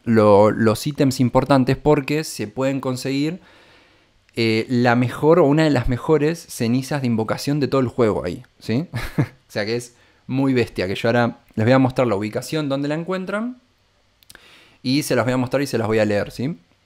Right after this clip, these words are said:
Para, para que, para que la vean. Eh, eso sí, tienen que derrotar al vástago injertado, ¿ok? Yo les voy a, ¿ven?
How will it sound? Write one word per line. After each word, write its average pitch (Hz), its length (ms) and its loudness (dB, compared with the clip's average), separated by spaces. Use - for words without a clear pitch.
Para, 101 280 -4
para - 240 -8
que, 95 220 -8
para 98 160 -6
que 104 100 -8
la 104 120 -4
vean. 107 340 -4
Eh, 117 640 2
eso 147 160 -4
sí, 147 200 -2
tienen 127 240 -2
que 120 80 0
derrotar 113 320 0
al 127 100 2
vástago 120 280 2
injertado, 110 640 2
¿ok? - 160 -10
Yo 110 200 -2
les 104 120 -2
voy 110 140 -2
a, 104 300 -2
¿ven? 151 320 0